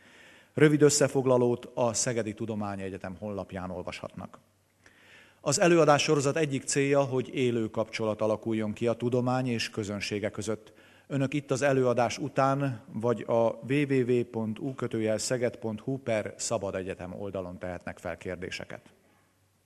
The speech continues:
Mai előadónk doktor Kiss Róbert Károly ezerkilencszázhetvenhétben született Szegeden. A Tömörkény István Gimnázium elvégzése után a Szegedi Egyetem bölcsészettudományi karára jelentkezett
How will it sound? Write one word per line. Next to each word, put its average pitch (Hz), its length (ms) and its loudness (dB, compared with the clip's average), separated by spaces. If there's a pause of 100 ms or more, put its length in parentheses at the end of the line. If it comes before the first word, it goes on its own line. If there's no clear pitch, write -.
(1300)
Mai 156 220 8
előadónk 147 560 10
doktor 135 340 2
Kiss 165 260 0
Róbert 135 400 2
Károly 127 400 0
ezerkilencszázhetvenhétben 117 1400 -2
született 101 420 -6
Szegeden. 87 680 -8 (540)
A 135 160 2
Tömörkény 156 500 2
István 131 280 -2
Gimnázium 127 520 0
elvégzése 123 600 0
után 123 380 -2
a 127 120 -4
Szegedi 123 420 -2
Egyetem 117 400 -2 (120)
bölcsészettudományi 107 1080 -4
karára 107 360 -2
jelentkezett 107 760 -4